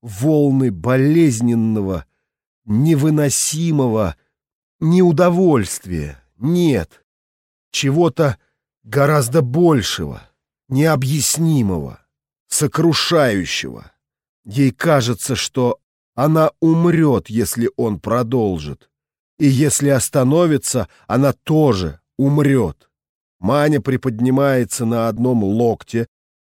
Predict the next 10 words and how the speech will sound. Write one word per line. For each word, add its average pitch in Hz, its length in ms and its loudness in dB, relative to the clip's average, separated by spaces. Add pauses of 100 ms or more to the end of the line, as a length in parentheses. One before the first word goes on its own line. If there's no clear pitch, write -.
(260)
второй 135 500 2
рукой 143 400 2
зарывается 127 760 0
в 104 120 -4
густые 123 540 0
волосы 139 640 0
у 143 100 2
него 135 280 2
на 131 100 2
макушке, 131 680 -4